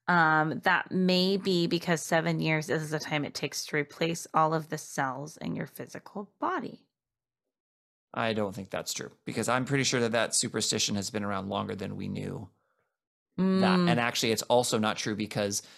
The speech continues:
Speaker 2: you do not replace all of the cells in your body every seven years. That's not
Speaker 1: Oh.
Speaker 2: true.
Speaker 1: Interesting. So even
Speaker 2: Yeah.
Speaker 1: the scientific part of that
Speaker 2: Is not
Speaker 1: explanation is not
Speaker 2: scientific.
Speaker 1: scientific. <laughs>
Speaker 2: <laughs> Yep.
Speaker 1: It says it is, um,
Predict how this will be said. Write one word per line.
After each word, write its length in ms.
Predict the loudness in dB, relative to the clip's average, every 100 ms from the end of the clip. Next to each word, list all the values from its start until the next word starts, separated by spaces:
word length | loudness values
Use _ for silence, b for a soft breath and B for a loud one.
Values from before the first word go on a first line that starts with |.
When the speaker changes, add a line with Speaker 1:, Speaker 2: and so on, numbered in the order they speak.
| B B
Speaker 2:
you 140 | -4
do 120 | -2 0
not 380 | 2 2 0
replace 680 | -4 -6 0 2 2 0 -4 -4 2
all 320 | 6 8 6
of 100 | 2
the 100 | 0
cells 320 | 2 2 2
in 100 | -2
your 120 | -4
body 400 | 0 0 0 -2
every 260 | -4 -4 -4
seven 320 | -4 -6 -6
years. 480 | -8 -10 -10 -10 -12 _ _
That's 340 | -6 -4 -6 -8
not 220 | -2 0 2
Speaker 1:
Oh. 40 |
Speaker 2:
true. 240 | 2 0 -10 _ _ _ _ _ _ _
Speaker 1:
Interesting. 560 | -4 -4 -6 -10 -12 -8
So 120 | 0
even 240 | 2 4 4
Speaker 2:
Yeah. 80 |
Speaker 1:
the 40 | 4
scientific 600 | 4 2 4 2 2 0
part 320 | 2 2 2 0
of 140 | 2
that 240 | 4 4 B B B B 2
Speaker 2:
Is 240 | 4 4 6
not 140 | 6 6
Speaker 1:
explanation 240 | 6 6
is 100 | 6
not 180 | 6 6
Speaker 2:
scientific. 580 | 4 4 2 0 2 2 4
Speaker 1:
scientific. 680 | 6 6 8 6 6 6 6
<laughs> 80 |
Speaker 2:
<laughs> 0 |
Yep. 220 | 6 6 6
Speaker 1:
It 140 | 4
says 220 | 6 4 6
it 200 | 6 8
is, 380 | 8 8 4 2
um, 680 | 4 6 6 6 4 4 0